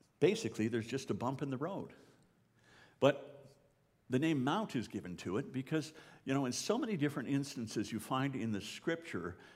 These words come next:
a mountain is a symbol or a place of conflict. And so John wants you to know,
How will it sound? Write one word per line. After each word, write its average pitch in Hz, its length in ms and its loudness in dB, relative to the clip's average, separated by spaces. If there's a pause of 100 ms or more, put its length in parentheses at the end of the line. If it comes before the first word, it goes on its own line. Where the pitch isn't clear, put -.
(140)
a 104 40 -4
mountain 120 880 0
is 120 260 2
a 123 60 -4
symbol 165 640 0
or 120 200 4
a 110 40 2
place 143 600 -2
of 117 220 -6
conflict. 113 720 -6
And 98 120 -4
so 123 240 -2
John 117 380 -2
wants 110 300 -4
you 87 60 -4
to 78 80 -10
know, 90 300 -4